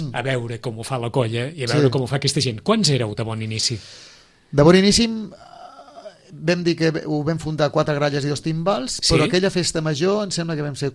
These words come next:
Speaker 1: quatre gralles i tres timbals, perquè resulta que com jo faig bastons,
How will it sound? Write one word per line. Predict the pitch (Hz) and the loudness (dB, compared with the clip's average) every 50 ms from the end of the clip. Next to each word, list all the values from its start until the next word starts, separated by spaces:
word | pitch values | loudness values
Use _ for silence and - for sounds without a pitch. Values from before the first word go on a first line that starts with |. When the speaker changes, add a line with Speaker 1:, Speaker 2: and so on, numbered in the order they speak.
| - - | -8 -12
Speaker 1:
quatre | - - - 156 160 156 156 156 | -12 -6 -4 -4 -2 -2 -2 -2
gralles | 151 160 175 185 185 190 202 214 - - - - - - - _ _ _ _ _ _ _ | -2 0 0 0 0 -2 -2 -4 -6 -8 -10 -12 -16 -20 -20 _ _ _ _ _ _ _
i | - 147 | -6 -4
tres | 127 175 170 - | -2 -2 0 0
timbals, | 190 185 175 165 196 202 - - | 0 0 2 2 2 2 0 -2
perquè | - 156 135 143 143 | -4 -2 -2 -2 -2
resulta | 135 143 156 170 160 | -2 -2 -2 -2 -2
que | 147 139 | -2 -2
com | 143 139 131 135 | -4 -6 -4 -2
jo | 135 151 156 143 | 0 0 0 0
faig | - 143 135 117 120 | 0 -2 -4 -4 -4
bastons, | 131 135 - - 180 180 190 208 - | -6 -6 -4 -4 -6 -6 -6 -8 -14